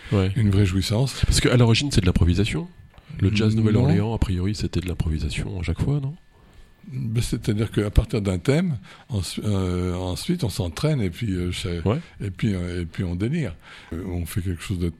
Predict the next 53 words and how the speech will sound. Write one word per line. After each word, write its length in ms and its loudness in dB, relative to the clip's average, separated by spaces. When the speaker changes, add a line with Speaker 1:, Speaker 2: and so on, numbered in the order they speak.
Speaker 2:
mais 140 2
vous 60 -2
savez, 180 4
la, 160 2
l'improvisation, 580 0
c'est 140 -4
quelque 140 -4
chose 140 -2
de 40 -4
très, 240 0
très, 240 -2
très 220 -2
préparé, 680 0
hein. 60 0
Speaker 1:
Ouais, 40 4
ouais. 360 2
Speaker 2:
Euh, 340 0
Speaker 1:
Ouais. 80 -2
Speaker 2:
et, 240 2
Speaker 1:
Ouais. 0 -
Speaker 2:
euh, 280 -2
je 160 0
saurais 240 0
pas 140 2
vous, 180 0
euh, 260 -2
vous 180 -2
en 60 0
parler, 320 0
mais, 240 -2
mais 400 -2
je 180 -4
sais 200 -4
que 140 -4
les 400 -2
musiciens 800 0
de 180 -4
jazz 180 0
sont 200 -2
des, 180 -2
<laughs> 280 -12
sont 180 -2
des 120 0
bosseurs, 500 -2
hein. 60 -6
Speaker 1:
Mais 120 6
le 160 4
truc 180 -2
du 100 -4
jazz, 260 -2
en 40 2
principe, 460 -2
euh, 100 0